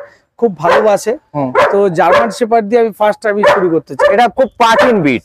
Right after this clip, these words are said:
Speaker 2: এটা আমরা ছোট থেকে দেখে
Speaker 1: একদম,
Speaker 2: এসেছি,
Speaker 1: একদম,
Speaker 2: German
Speaker 1: একদম,
Speaker 2: Shepherd বড়
Speaker 1: একদম,
Speaker 2: লোকদের
Speaker 1: একদম।
Speaker 2: ঘরে থাকে।
Speaker 1: একদম, একদম। আর তার মধ্যে আমি দেখাতে চাই German Shepherd অনেকে পুষতে ভয় পায়,
Speaker 2: আচ্ছা।
Speaker 1: German Shepherd কতটা familian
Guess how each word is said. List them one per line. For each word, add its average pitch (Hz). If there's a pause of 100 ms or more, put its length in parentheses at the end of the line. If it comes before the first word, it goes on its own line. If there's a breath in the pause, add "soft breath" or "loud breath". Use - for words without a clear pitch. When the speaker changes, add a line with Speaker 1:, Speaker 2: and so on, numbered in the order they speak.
(140)
Speaker 2:
এটা 220
আমরা 214
ছোট 226
থেকে 247
দেখে 240
Speaker 1:
একদম, 247
Speaker 2:
এসেছি, 233
Speaker 1:
একদম, 220
Speaker 2:
German 220
Speaker 1:
একদম, -
Speaker 2:
Shepherd 208
বড় 208
Speaker 1:
একদম, 208
Speaker 2:
লোকদের 208
Speaker 1:
একদম। 185
Speaker 2:
ঘরে 190
থাকে। -
Speaker 1:
একদম, 220
একদম। -
আর 190
তার 208
মধ্যে 247
আমি 269
দেখাতে 233
চাই 220
German 196
Shepherd 254 (400)
অনেকে 233
পুষতে 233
ভয় 214
পায়, 180
Speaker 2:
আচ্ছা। 143
Speaker 1:
German 208
Shepherd 226
কতটা 220
familian 202